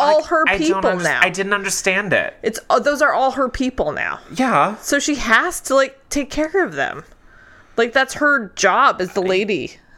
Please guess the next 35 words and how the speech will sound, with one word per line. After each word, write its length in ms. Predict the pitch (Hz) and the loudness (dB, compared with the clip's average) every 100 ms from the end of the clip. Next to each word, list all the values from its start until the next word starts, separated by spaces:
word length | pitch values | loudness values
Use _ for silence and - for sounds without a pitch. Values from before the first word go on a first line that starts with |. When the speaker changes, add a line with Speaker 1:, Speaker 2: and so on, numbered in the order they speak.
| _ - | _ -2
Speaker 1:
Like, 120 | 202 | -2
she, 220 | - 226 | 0 -2
these 380 | 190 180 208 226 | -4 -2 -2 2
are 120 | 233 - | 2 2
all 160 | 185 | 2
her 180 | 180 190 | 2 -2
people. 460 | 175 190 180 - - - _ - - - | -2 -4 -4 -6 -8 -20 _ -20 -20 -6
Speaker 2:
Okay. 280 | 135 156 139 - - - | -6 -6 -12 -18 -14 -4
Speaker 1:
Like, 140 | 208 | -2
she's 220 | - 233 | 0 -2
in 120 | 220 208 | -2 -2
charge 340 | 185 175 208 | 0 0 -2
of 160 | 156 - | -6 -8
them. 220 | - - - - - | -14 -16 -20 -20 -6
So 160 | - | 0
Speaker 2:
Yeah. 420 | 226 311 123 123 156 - - | 4 4 4 2 0 -8 -6
Speaker 1:
she, 200 | - 220 | -2 0
she 20 | |
meets 320 | 208 226 - | 0 -2 -4
them. 220 | - 113 - 170 | -4 -4 -4 0
I 140 | 226 | 0
thought 240 | 247 262 190 | 2 0 0
that, 180 | 156 208 | 0 2
that 160 | 240 | 2
made, 220 | 240 196 | 0 -2
that 180 | 254 254 | 0 2
part 160 | 269 226 | 0 -2
made 160 | 196 | -2
total 180 | - 180 | 0 -2
sense. 200 | 170 143 | -2 -2
I 80 | - | -2
do 240 | 214 269 277 | 0 0 -2
agree 300 | 190 262 285 | 0 0 0
with 180 | 240 | -2
you. 260 | 180 160 165 | -2 -2 -2